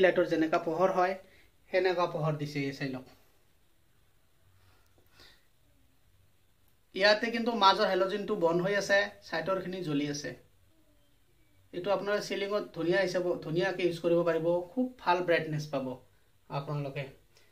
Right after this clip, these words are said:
তাৰপিছত আৰু, আৰু এবাৰ দেখাইছোঁ, এয়া চাই লওক। এইবাৰ কিন্তু চাইডতো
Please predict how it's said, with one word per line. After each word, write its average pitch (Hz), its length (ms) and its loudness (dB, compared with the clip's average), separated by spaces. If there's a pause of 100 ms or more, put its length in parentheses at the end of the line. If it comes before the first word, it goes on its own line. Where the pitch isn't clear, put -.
(260)
তাৰপিছত 208 540 4 (540)
আৰু, 180 200 6 (220)
আৰু 190 140 10 (120)
এবাৰ 190 200 6
দেখাইছোঁ, 180 400 4 (1300)
এয়া 170 140 2
চাই 151 260 -2
লওক। 131 140 -10 (1200)
এইবাৰ 208 340 8
কিন্তু 220 200 2
চাইডতো 208 440 4